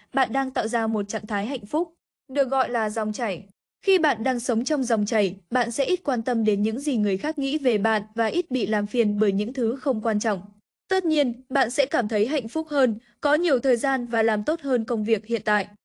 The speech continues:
Mười hai, nỗ lực hết mình. Mọi người đều có những giới hạn, mọi thứ không phải lúc nào cũng diễn ra như mong muốn của chúng ta,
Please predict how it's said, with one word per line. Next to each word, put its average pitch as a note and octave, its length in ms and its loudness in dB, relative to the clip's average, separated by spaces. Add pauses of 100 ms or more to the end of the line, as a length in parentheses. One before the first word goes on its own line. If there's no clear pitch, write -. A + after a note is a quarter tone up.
(180)
Mười C4+ 260 2
hai, C#4 300 -2 (160)
nỗ B3 200 0
lực D4+ 220 -2
hết D4 180 -4
mình. G3+ 320 0 (400)
Mọi D4 220 0
người C4 220 4
đều G#3+ 160 4
có G#3+ 120 2
những A#3 240 0
giới A#3 200 0
hạn, C4 200 0 (320)
mọi C#4 220 2
thứ C4+ 180 -2
không C#4 240 0
phải B3 220 0
lúc D4+ 180 -2
nào B3+ 220 0
cũng G#3+ 200 -4
diễn B3 220 -2
ra C#4 280 0
như B3+ 240 -2
mong B3 220 0
muốn A3 220 0
của C4 140 0
chúng G#3+ 240 -2
ta, B3 240 2